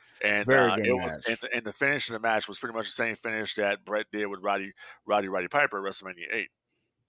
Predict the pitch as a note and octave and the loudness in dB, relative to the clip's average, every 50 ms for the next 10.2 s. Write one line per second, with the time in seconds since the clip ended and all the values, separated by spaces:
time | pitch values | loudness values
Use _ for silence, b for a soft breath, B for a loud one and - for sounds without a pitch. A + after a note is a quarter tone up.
0 | _ _ - _ F#2 F2 F2+ G2 G2 F#2+ F#2 - G2 F#2 - _ F#2+ F#2 F#2 F2 | _ _ -18 _ -12 -8 -6 -4 -4 -4 -4 -4 -6 -8 -8 _ -8 -6 -4 -4
1 | E2+ E2 D#2 C#2 C2+ _ _ _ - F#2+ F2 E2+ E2 - F#2+ - - - F2 E2+ | -2 -4 -4 -6 -10 _ _ _ -10 -10 -10 -10 -6 -8 -8 -6 -6 -6 -6 -6
2 | E2 - - F2 E2+ D#2+ - - - - A2+ G#2+ G#2 G2 G2 F#2+ F#2+ F2 C#2+ F2+ | -8 -8 -10 -12 -12 -12 -12 -14 -4 2 2 2 2 2 -2 -6 -8 -6 -6 -6
3 | F2+ F2+ F2+ F2 - _ _ _ - F2 F2 E2+ E2 E2 F2 - - G#2 F#2+ F#2 | -8 -8 -10 -12 -12 _ _ _ -10 -8 -6 -4 -4 -4 -4 -4 -4 -4 -4 -6
4 | F#2 F#2 F#2+ F#2+ G2 F#2+ - B B B B B B B B - - F2 E2+ - | -8 -8 -6 -6 -6 -6 -10 B B B B B B B B -12 -10 -10 -10 -10
5 | _ - G#2 G2 - - G2+ G2+ G2+ G2 - - F2 F2+ F2+ - F2+ F2 F2 F#2+ | _ -6 -6 -6 -2 0 2 2 2 0 -2 -8 -14 -14 -10 -6 -6 -6 -4 -4
6 | G2 F#2+ F#2 - - F2 F2 - - G#2 G2+ F#2+ E2+ E2 D#2+ E2 F2+ F#2 F2+ - | -6 -6 -8 -8 -10 -10 -10 -8 -6 -4 -4 -4 -4 -2 0 0 0 0 -2 -6
7 | G2+ F#2 F2+ _ _ _ _ - E2+ F2+ F2+ E2 F2+ F#2+ - - - A2+ - - | -10 -12 _ _ _ _ _ -8 -8 -6 -4 -4 -4 -4 -6 -8 -4 -4 -2 -2
8 | - - - - - _ _ _ _ - F2 F2+ F#2+ A2+ A2+ G2 G2+ G#2 G#2 - | -4 -8 -10 -12 -16 _ _ _ _ -4 0 2 2 2 0 -2 -4 -4 -6 -8
9 | B B B B B B B - - C3 C#3 - B2+ A2 A2+ D3 F#3+ - C3+ - | B B B B B B B 2 4 4 4 2 -2 -2 2 2 4 4 2 0
10 | - - G3+ - | 0 -2 -2 -2